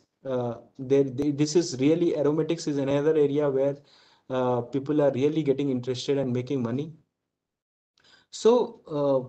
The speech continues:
couple of areas are there, uh, and, uh, I think depending on your interest, your background,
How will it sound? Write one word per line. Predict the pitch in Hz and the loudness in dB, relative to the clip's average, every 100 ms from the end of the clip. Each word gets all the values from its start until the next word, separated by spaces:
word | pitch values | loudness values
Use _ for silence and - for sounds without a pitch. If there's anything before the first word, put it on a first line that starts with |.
| - | -8
couple | - 160 214 220 | -8 -4 -2 -2
of | 208 | -2
areas | 160 170 175 | 0 2 2
are | 175 160 | 0 0
there, | 127 139 156 135 | 0 -2 -4 -8
uh, | 127 120 117 113 - _ | -6 -6 -6 -10 -16 _
and, | 127 135 131 | -10 -4 -2
uh, | 123 120 117 117 _ _ | -2 -2 -6 -8 _ _
I | - 156 | -8 -6
think | 160 202 160 | -2 -4 -2
depending | 143 160 160 180 170 | -4 -2 -2 -2 -2
on | 165 | -2
your | 117 147 180 | 0 4 4
interest, | 170 151 156 160 - | 2 -2 -4 -4 -4
your | 127 151 165 | -2 0 0
background, | 147 143 143 151 160 | 0 0 -2 -4 -6